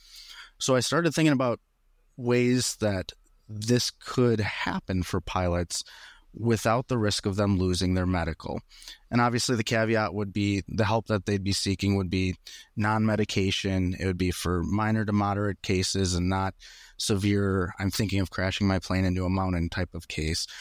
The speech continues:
I think we would all agree that something like that would have to be reported. But for the minor to moderate stuff, I,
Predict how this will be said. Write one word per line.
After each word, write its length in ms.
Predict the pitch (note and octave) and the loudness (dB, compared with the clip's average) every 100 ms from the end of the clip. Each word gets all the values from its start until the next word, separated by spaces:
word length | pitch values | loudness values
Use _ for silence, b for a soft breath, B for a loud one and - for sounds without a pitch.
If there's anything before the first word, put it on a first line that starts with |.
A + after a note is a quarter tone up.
| B B - | B B -6
I 80 | |
think 200 | F#2 G#2 | 0 2
we 100 | G2 | 2
would 160 | G2 G2 | 2 2
all 180 | G2 G2+ | 0 0
agree 260 | G2 G2 | 0 0
that 280 | F#2 F2+ - | 2 0 -4
something 320 | - G#2+ F#2 | -4 -2 0
like 200 | F2+ E2+ | 0 0
that 240 | - G2+ - - _ - | 0 -2 -4 -12 _ -14
would 160 | G2 G2 | -8 -4
have 260 | G2+ F#2 - | -2 -4 -4
to 80 | |
be 120 | E2+ E2 | -2 -2
reported. 540 | D#2 - A2+ F#2 D2+ - b _ - - - _ _ _ - | -2 -2 0 0 -4 -12 b _ -20 -20 -20 _ _ _ -4
But 160 | A#2 | -4
for 140 | - C3 | 0 2
the 80 | A#2 | 4
minor 340 | A#2 C#3+ C#3+ | 4 4 2
to 80 | A#2 | 2
moderate 380 | G#2+ C3+ C3 - | 2 2 0 -2
stuff, 300 | - E2 - | -2 -2 -2
I, 220 | F2 | -2